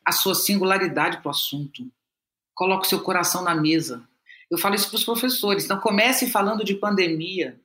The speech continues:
Toda aula tem que começar falando de como é chato o isolamento, ou como uma pessoa morreu, ou como...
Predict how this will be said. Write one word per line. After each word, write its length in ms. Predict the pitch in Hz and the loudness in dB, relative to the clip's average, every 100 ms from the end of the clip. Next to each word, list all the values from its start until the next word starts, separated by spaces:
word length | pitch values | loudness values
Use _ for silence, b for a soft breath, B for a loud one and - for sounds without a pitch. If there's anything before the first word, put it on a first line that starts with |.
| _ - | _ -2
Toda 260 | 294 233 | 2 4
aula 540 | 196 208 254 214 147 - | 4 6 4 2 0 -2
tem 120 | 226 | -4
que 60 | 233 | -2
começar 360 | 220 214 220 220 | -2 0 2 2
falando 340 | 214 196 196 | 2 2 0
de 80 | 175 | -2
como 180 | - 208 | -2 0
é 40 | |
chato 260 | 208 202 202 | 2 2 2
o 40 | |
isolamento, 640 | 196 190 190 190 190 196 190 | 0 0 0 2 0 0 -2
ou 60 | |
como 140 | 190 202 | -2 0
uma 80 | 196 | 0
pessoa 260 | 196 190 | 0 0
morreu, 440 | 190 190 185 190 180 | 0 2 4 4 2
ou 100 | 175 | 0
como... 300 | 202 196 | 0 0